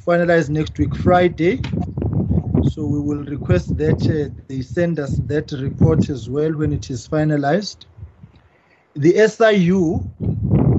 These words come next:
uh, colleagues, has actually even been to, uh, this project. And they have done assessments, including, but, you know, but not limited to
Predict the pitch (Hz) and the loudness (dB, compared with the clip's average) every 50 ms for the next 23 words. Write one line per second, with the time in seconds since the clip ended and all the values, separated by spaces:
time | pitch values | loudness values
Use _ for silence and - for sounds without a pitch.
0 | - - 160 156 151 143 135 - - - - - 165 156 151 151 165 175 - - | 0 -4 -6 -6 -4 -4 -4 -4 -4 -6 -6 -4 -2 0 0 0 0 0 -2 -6
1 | _ - 185 180 175 - - 226 226 - - 240 220 208 214 208 - 220 190 175 | _ -4 -4 -4 -2 0 0 2 4 4 4 4 4 2 0 -2 -4 -4 -4 -4
2 | 190 175 170 160 - - 165 202 247 302 311 - - - 175 147 131 120 110 - | -4 -2 -2 -4 -2 -2 -2 -2 -2 -2 -4 -6 -8 -8 -8 -6 -6 -8 -12 -14
3 | - - - - - - - - _ _ _ _ _ _ _ _ - 156 156 156 | -12 -10 -8 -8 -8 -10 -14 -20 _ _ _ _ _ _ _ _ -2 0 2 2
4 | 151 143 113 131 127 127 120 120 117 - - - - - - - - - - - | 2 2 0 0 -2 -4 -4 -6 -10 -10 -10 -12 -18 -18 -20 -20 -20 -20 -16 -12
5 | - - - - - 131 170 170 - - - 185 170 147 - 127 117 117 - - | -12 -10 -8 -4 0 2 2 2 2 2 2 2 2 2 0 -8 -12 -14 -18 -20
6 | - - _ _ _ _ _ _ _ _ _ _ _ _ _ _ _ _ _ _ | -20 -20 _ _ _ _ _ _ _ _ _ _ _ _ _ _ _ _ _ _
7 | _ _ _ - - 160 160 160 147 151 135 175 196 208 202 - - - 165 160 | _ _ _ -6 -4 -2 -2 -2 -2 0 4 4 4 4 4 2 -2 -4 -2 -2
8 | 170 175 175 156 - - 190 185 185 185 - 180 180 175 180 180 - - 156 156 | 0 0 -2 -2 -2 0 0 0 0 0 -2 -2 0 2 0 0 -2 -4 -6 -6
9 | 135 - - 180 165 170 165 156 143 151 147 131 - _ _ _ - - 170 156 | -6 -4 -2 0 0 2 0 0 0 -2 -4 -4 -8 _ _ _ -6 -4 0 0
10 | 156 156 156 156 151 151 135 135 156 151 131 143 165 170 165 143 156 170 175 170 | 2 0 0 0 -2 -4 -2 -2 -2 0 4 4 4 4 4 4 4 6 6 6
11 | 170 - - 165 139 127 - - - 156 147 135 127 123 | 4 2 0 0 0 0 -6 -2 0 2 2 2 0 -4